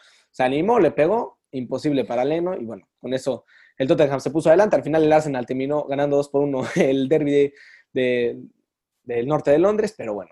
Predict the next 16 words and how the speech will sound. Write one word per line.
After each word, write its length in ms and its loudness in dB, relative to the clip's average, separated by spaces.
este, 1120 -8
el 120 -8
gol 180 2
de 100 4
Lamela, 500 0
yo 120 -4
creo 120 -6
que 360 -8
todos 180 0
nos 120 -12
quedamos 280 -8
con 160 -10
eso 160 -10
de 60 -8
ese 140 -14
partido. 380 -16